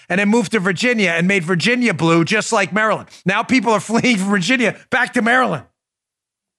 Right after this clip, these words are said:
So just to be clear, before we wrap up what's going on in Arizona, Arizona right now,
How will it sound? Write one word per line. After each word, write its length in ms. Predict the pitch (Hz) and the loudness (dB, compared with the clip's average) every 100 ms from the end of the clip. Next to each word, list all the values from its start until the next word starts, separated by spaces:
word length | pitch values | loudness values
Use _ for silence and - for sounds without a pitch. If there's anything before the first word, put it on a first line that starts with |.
| _ _ _ _ _ _ _ | _ _ _ _ _ _ _
So 80 | - | -6
just 220 | 135 180 | -4 -2
to 60 | 185 | -2
be 100 | 170 | -2
clear, 280 | - 190 170 | 0 0 0
before 280 | 151 180 | -2 0
we 120 | 156 147 | 0 2
wrap 280 | 160 156 | 0 0
up 140 | 156 143 | -2 -4
what's 160 | 139 | -4
going 260 | - 151 147 | -2 0 0
on 120 | 143 | 0
in 80 | 139 | 0
Arizona, 540 | 139 139 120 139 117 - | -2 -2 -2 -2 -2 -4
Arizona 640 | 147 180 180 151 170 165 | -2 0 0 0 0 0
right 420 | 160 135 160 180 185 | -2 -2 -2 -2 -4
now, 360 | 160 143 95 | -4 -4 -8